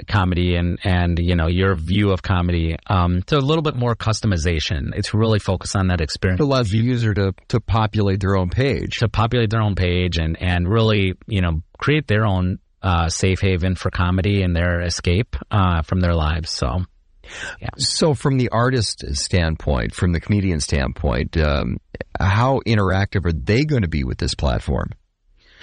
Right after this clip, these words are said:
Speaker 1: Uh, hopefully they're on it twenty-four seven,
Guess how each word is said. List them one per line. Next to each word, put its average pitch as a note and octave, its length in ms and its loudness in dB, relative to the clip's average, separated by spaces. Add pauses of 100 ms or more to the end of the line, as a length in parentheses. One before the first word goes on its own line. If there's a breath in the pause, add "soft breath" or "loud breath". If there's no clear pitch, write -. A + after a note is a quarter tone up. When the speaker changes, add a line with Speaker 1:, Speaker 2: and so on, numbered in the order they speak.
(340 loud breath)
Speaker 1:
Uh, B2 380 2
hopefully C3+ 480 0
they're G#2+ 400 2
on G2+ 220 2
it G2 280 0
twenty-four F#2+ 440 -2
seven, G#2+ 460 0